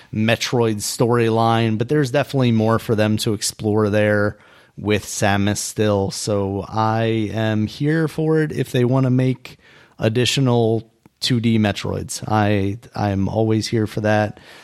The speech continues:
This one turned out really good. The Emmy stuff that I was worried about, I think I've said in the past, turned out to be pretty all right. A-, uh, but also, like, in-, inconsequential in a lot of ways. Like, it added that Dread aspect to it,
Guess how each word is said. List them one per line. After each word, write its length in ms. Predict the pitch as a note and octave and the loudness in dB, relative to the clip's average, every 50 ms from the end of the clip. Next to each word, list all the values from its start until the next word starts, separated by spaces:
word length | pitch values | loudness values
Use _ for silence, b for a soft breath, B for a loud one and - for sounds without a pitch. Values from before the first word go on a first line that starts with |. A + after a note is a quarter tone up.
| B B B | B B B
This 200 | - A#2 A2 - | -2 0 0 0
one 160 | B2 A#2+ A#2 G#2 | 2 2 2 2
turned 280 | - B2 A#2 A2+ A2+ | 2 2 4 4 4
out 220 | A2+ A2 A2 G#2 G#2 | 4 4 2 2 0
really 260 | G#2 G#2+ G#2+ G#2+ G2+ | 0 2 2 0 0
good. 480 | G2 A2+ A2 G#2 G#2 G#2 G2 G#2+ - B B B B B - | 0 2 2 4 4 4 2 0 -4 B B B B B -2
The 80 | G#2+ G#2+ | 2 2
Emmy 220 | A2 A2 G#2+ G#2+ | 4 4 4 2
stuff 320 | G#2 - - G#2+ G2+ - - | 0 0 0 -2 0 0 0
that 120 | A2+ G#2+ | 0 0
I 40 | G#2 | 0
was 200 | G2+ G2+ F#2+ G2 | 0 0 -2 -2
worried 300 | F#2+ G2 G2 G2 F2+ F2+ | 0 0 0 0 -2 -2
about, 400 | F2 F2+ G2 F#2+ F#2+ F#2+ F#2+ G2 - | -2 0 0 2 2 0 -2 -4 -8
I 60 | - | -10
think 220 | - - G2+ F2 | -6 -6 -4 -4
I've 100 | F2+ - | -4 -6
said 160 | - A2 F#2+ F#2 | -4 -4 -4 -2
in 100 | F#2 F2+ | -4 -4
the 60 | F2+ | -6
past, 600 | - - F#2+ F2+ F2+ F2+ F#2 - - - - - B B B B B B B | -6 -8 -8 -6 -6 -6 -8 -10 -14 -16 -18 -20 B B B B B B B
turned 240 | - - A#2 A2 G2 | 0 2 4 4 4
out 160 | G2 F#2+ F#2 | 4 2 2
to 60 | G2 F2+ | 0 -2
be 480 | F2+ G2+ G2 F#2+ F#2 F#2 F2+ - - _ - | 0 0 0 0 0 -2 -2 -6 -8 _ -10
pretty 340 | - - A2 F#2 F2+ F#2 F#2+ | -4 -2 0 0 2 2 2
all 200 | F#2 F#2 F2+ E2+ | 2 2 2 0
right. 400 | E2 E2 E2 E2+ E2+ D#2+ E2 - - B B B B B B B B B B _ _ _ _ _ _ _ - | -2 -2 -2 -2 -4 -6 -6 -10 -14 B B B B B B B B B B _ _ _ _ _ _ _ -2
A-, 180 | - D3 D3 - - - - | 0 0 0 0 -2 -4 -2
uh, 220 | E3 - - - E3+ D3 - - _ _ - | -2 -2 0 0 0 -2 -2 -4 _ _ -4
but 160 | - G#3+ A#3 | -2 -2 0
also, 380 | - - B3 A#3 - B3+ B3+ B3+ | 0 0 -2 -2 0 -2 -2 0
like, 220 | A#3+ A#3 G3 - | 0 -2 -2 -2
in-, 320 | - G#3 G#3+ G#3+ G3 F#3 - - | 0 0 0 0 0 -2 -4 -2
inconsequential 1160 | F3+ G3 G3 F3 - - F#3 F3+ - - D3+ - D3+ C#3+ C#3 B2 - A#2+ G#2+ G#2 G2 F#2+ - - | 0 0 0 0 0 0 0 0 0 0 -2 0 0 0 0 0 0 0 0 0 -2 -2 -2 -2
in 120 | A#2+ A2 | 0 2
a 60 | G#2+ G#2+ | 2 2
lot 180 | G#2+ G2+ G2 | 2 2 2
of 60 | G2+ | 2
ways. 480 | G2 F#2+ F#2+ F#2+ F2+ F2+ F2+ - - - | 2 0 0 0 0 -2 -2 -4 -2 0
Like, 340 | A2+ G#2 G#2 G2+ - - - | 0 2 0 0 -2 -2 -2
it 160 | D#3+ D#3+ - | -2 -2 -2
added 600 | - D3 D3+ D#3+ D#3 D#3 D3 C#3 C#3 C3 C3 C#3+ | -2 -2 0 0 0 0 -2 -2 -4 -8 -6 -4
that 360 | - C3+ B2+ B2+ A#2+ - B2+ | 0 0 0 0 -2 -4 -4
Dread 420 | A#2 G#2+ A2 A2+ B2 B2+ B2+ B2 A#2 | -4 -2 0 2 2 2 2 0 -2
aspect 680 | G2 E2+ G#2+ A#2+ B2 - - - A2+ G#2 G2 - - - | -2 -2 0 0 -2 -2 -2 -2 0 0 0 -2 -4 -6
to 200 | - A#2 A2 G#2 | -2 0 2 2
it, 240 | G#2 G2+ G2 - | 2 0 0 -4